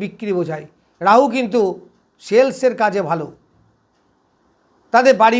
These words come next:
বিক্রয় হয়ে যাবে। এইবার আমি আসব রাহুর সপ্তম দৃষ্টি কার উপরে? কেতুর উপরে। সেই ভাবটা হচ্ছে সিংহ রাশি আর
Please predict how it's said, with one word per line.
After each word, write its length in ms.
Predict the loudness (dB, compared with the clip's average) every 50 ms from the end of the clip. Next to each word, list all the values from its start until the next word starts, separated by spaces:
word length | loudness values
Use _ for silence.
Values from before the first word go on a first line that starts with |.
| -2 -2
বিক্রয় 380 | -6 -4 -2 0 0 0 -2 -4 -12 _ _ _ _ _ _
হয়ে 180 | -2 -2 0 2
যাবে। 280 | 0 0 0 -2 -6 -8 -10 -16 _ _ _ _ _ _ _ _ _ _ _ _ _ _ _ _ _ _ _ _ _ _ _ _ _ _ _ _ _ _
এইবার 420 | 2 2 4 4 4 4 4 2 0 -6 -16 _ _ _ _ _ _ _ _ _ _ _ _ _ _ _ _ _ _ _ -4
আমি 200 | -2 0 2 4 6 4
আসব 180 | 4 4 0 -2 -2 -2 -4 -8 -14 _ _ _ _ _ _ _ _ _ _ _ _ _ _ _ _ _ _ _ _ _ _ _ _ _ _ _ _ _ _
রাহুর 320 | 2 4 4 4 2 0 -2 0
সপ্তম 380 | 0 0 0 0 0 0 0 0 2 -4
দৃষ্টি 300 | -6 -6 -8 -8 -10 -10 -10 -10 -16 _ _ _ _ _ 0
কার 140 | 2 2 2 2
উপরে? 220 | 2 0 -2 -2 -6 -10 -16 _ _ _
কেতুর 360 | 2 2 2 2 0 -4 -2 -2 -4
উপরে। 260 | -4 -4 -6 -6 -8 -12 -16 _ _ _ _ _ _ _ _ _ _ _ _ _ _ _ _ _ _ _ _ _ _ _ _ _
সেই 200 | 2 4 4 4 4 2
ভাবটা 320 | 2 2 2 2 4 4 4 4
হচ্ছে 240 | 4 2 0 -2 -4 -4 -4 -8 -14 _ _ _ _ _ _ _
সিংহ 280 | -10 -8 -6 -4 -2 0 2 2 2
রাশি 240 | 2 0 -4 -8 -10 -10 -16 _ _ _ _ _ _ _ _ _ _ _ _ _ _ _ _
আর 240 | 2 4 4 4 4